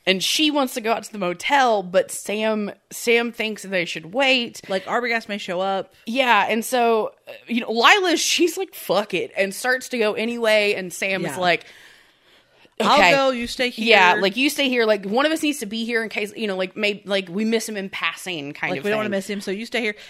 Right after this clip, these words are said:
Speaker 2: And Sam's also like, "Maybe he got a hot lead and he just took off."
Speaker 1: Mm-hmm.
Speaker 2: She's like, "Sam, he called us when nothing was, when he had
Speaker 1: Yeah.
Speaker 2: nothing. He would call us if he had something."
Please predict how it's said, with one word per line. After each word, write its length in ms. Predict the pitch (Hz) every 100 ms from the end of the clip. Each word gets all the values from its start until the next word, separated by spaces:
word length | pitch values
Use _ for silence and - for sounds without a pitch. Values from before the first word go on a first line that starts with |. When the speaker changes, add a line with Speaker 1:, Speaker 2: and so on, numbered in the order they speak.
| - 226
Speaker 2:
And 140 | 214
Sam's 240 | 320 392
also 180 | 294 294
like, 180 | 269 -
"Maybe 220 | 165 175
he 140 | 208 220
got 180 | 226
a 40 | 226
hot 280 | 247 247 233
lead 240 | 262 196
and 100 | 175
he 120 | 185
just 200 | 180 185
took 200 | 214 196
off." 280 | 190 143 -
Speaker 1:
Mm-hmm. 220 | 226 226
Speaker 2:
She's 160 | 262 302
like, 140 | 285
"Sam, 260 | - 247 190
he 100 | 226
called 280 | - 277 277
us 120 | -
when 200 | 233 208
nothing 380 | 214 214 208 190
was, 160 | 175 175
when 240 | 180 190
he 140 | -
had 220 | 214 185 196
Speaker 1:
Yeah. 160 | 202
Speaker 2:
nothing. 300 | 190 165 147
He 100 | 185
would 180 | 202 208
call 260 | - 220 196
us 140 | 180
if 60 | 180
he 80 | 175
had 200 | 160 -
something." 460 | 151 143 80 -